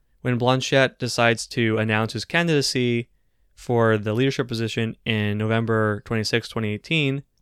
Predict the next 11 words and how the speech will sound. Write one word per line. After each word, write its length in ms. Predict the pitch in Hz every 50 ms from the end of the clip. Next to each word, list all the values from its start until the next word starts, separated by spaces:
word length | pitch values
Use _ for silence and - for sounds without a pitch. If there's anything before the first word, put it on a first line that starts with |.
| - -
no 140 | 127 131
one 140 | 135 151 143
else 220 | 127 127 131 127 -
who's, 260 | 131 123 120 110 110
uh, 300 | 117 110 104 104 104 104 - _ _ - - _ -
eligible, 680 | 127 139 143 139 131 127 113 104 110 107 101 98 98 _ _ _ _ _ _ _ _ _
uh, 220 | - 110 110 -
applies 420 | - 104 - - 123 123 120 120 117
for 80 | -
the 80 | 117 113
candidacy. 640 | - - 123 127 123 117 - - 110 110 104 104 107